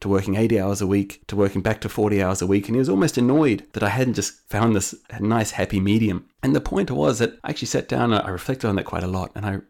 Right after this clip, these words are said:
realized that when we start this fire movement, we start off p-, potentially with a savings rate of zero. And we work on reducing our expenses and increasing our income.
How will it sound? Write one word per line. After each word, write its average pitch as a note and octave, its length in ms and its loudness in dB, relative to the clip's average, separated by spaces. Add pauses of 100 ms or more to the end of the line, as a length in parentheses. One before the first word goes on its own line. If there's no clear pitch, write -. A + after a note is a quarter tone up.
realized A#2+ 560 0 (100)
that G#2 80 -2
when F3 180 2
we F#3+ 80 4
start - 400 -2
this - 160 -4
fire G2 280 -2
movement, G2+ 500 2 (120)
we C3 100 -2
start E3 280 0
off C3+ 140 0 (140)
p-, - 120 -4 (160)
potentially G#2+ 420 0
with G2 100 2
a - 20 0
savings F#2 380 -2
rate F2 160 -2
of E2+ 100 -4
zero. F2 360 -2 (180)
And F#2+ 260 -4
we A#2 80 2
work B2+ 340 2
on A2 120 2
reducing G#2 400 0
our G2 100 2
expenses F#2+ 500 -2
and F2 80 -2
increasing G#2 420 -2
our F#2+ 120 0
income. F#2 380 -6